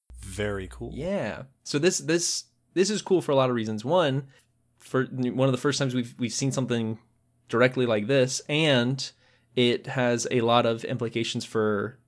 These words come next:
Speaker 2: how it might have been using that display, that, that coloration on the chest and neck. Just like hummingbirds, it could have been for, uh, display and mating and, uh, uh, communication between individuals.
Speaker 1: Mm-hmm.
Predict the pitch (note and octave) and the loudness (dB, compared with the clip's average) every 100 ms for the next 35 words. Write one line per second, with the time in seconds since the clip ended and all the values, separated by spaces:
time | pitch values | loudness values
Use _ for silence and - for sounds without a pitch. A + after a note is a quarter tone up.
0 | _ - B2+ A#2 A2+ A2+ G#2+ A2 G#2 A2 | _ -2 0 2 2 0 -2 -2 0 0
1 | B2+ A#2 G#2+ G2 G2 - - - _ _ | 0 0 0 0 -2 -6 -12 -12 _ _
2 | _ _ _ - B2 - - A#2 A#2 A2 | _ _ _ -6 0 0 0 0 2 4
3 | G#2 A2 G#2 - - _ - - A#2+ G#2+ | 4 4 2 -2 -20 _ -6 0 2 2
4 | A2+ - B2 G#2 - G#2 G2+ G2 G#2 G2 | 0 0 0 0 0 -2 -2 -2 -4 -4
5 | G2 G2+ _ - - A2+ - G2+ G#2+ A2 | -8 -10 _ -4 0 0 -2 -2 0 -2
6 | - - - _ _ _ _ _ - - | -4 -14 -20 _ _ _ _ _ -16 -4
7 | A#2+ B2+ B2+ A#2 C3 B2+ B2 B2 B2+ - | 2 4 4 2 2 2 2 2 0 -4
8 | - A#2 G#2+ A2 A2 A2 A#2 A2 G#2 G2 | -2 -2 0 0 0 -4 0 2 2 0
9 | G2+ G2 F#2 F#2+ F#2+ G#2+ - G#2 - A2 | -2 -4 -4 -4 -6 -8 -4 -2 0 2
10 | A2 A2 G2+ G2+ A2 A2+ A2+ A2 G2 F#2 | 2 2 0 0 2 0 0 -2 -4 -6
11 | G#2 _ _ _ _ - A#2 G2 G2 G#2 | -10 _ _ _ _ -6 -2 -2 0 0
12 | F#2+ G2+ - C3+ B2+ G#2+ - B2+ - B2+ | -2 -6 -4 0 2 0 2 2 2 -2
13 | A#2+ - A#2 G#2+ G2+ G#2+ - _ C3+ A2+ | -4 -4 -2 0 0 -4 -10 _ -4 -2
14 | G#2 A#2+ C3 C3+ A#2+ G#2+ G#2+ G2 | 0 0 2 2 2 2 0 -2